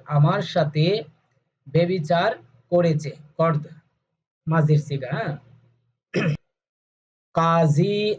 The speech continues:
আ মর্দরা, কাজী বা বিচারক আ মর্দরা অর্থাৎ ওই পুরুষকে তলাবিদ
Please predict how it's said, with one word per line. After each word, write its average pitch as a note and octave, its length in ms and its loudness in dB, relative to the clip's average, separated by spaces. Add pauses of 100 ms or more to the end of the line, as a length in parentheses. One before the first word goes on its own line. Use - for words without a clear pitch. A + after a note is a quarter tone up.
আ F#3+ 320 2
মর্দরা, E3 720 2 (2000)
কাজী F3 500 2 (180)
বা C#3+ 160 0
বিচারক E3+ 600 0 (400)
আ G3 280 2
মর্দরা D#3+ 640 2 (300)
অর্থাৎ C#3+ 380 0 (180)
ওই G#3 200 2
পুরুষকে F3+ 960 -2 (1080)
তলাবিদ E3+ 760 2